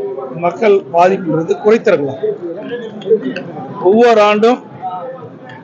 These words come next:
பருவமழை வருவதற்கு முன்பாகவே அரசு முன்னெச்சரிக்கை நடவடிக்கை எடுக்கப்பட்டிருந்தது. அப்படி எடுக்கப்பட்டிருந்தால் மக்கள் படுகின்ற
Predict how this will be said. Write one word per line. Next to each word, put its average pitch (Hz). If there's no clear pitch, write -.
பருவமழை 233
வருவதற்கு 208
முன்பாகவே 190
அரசு 220
முன்னெச்சரிக்கை 233
நடவடிக்கை 190
எடுக்கப்பட்டிருந்தது. 196
அப்படி 180
எடுக்கப்பட்டிருந்தால் 190
மக்கள் 208
படுகின்ற 190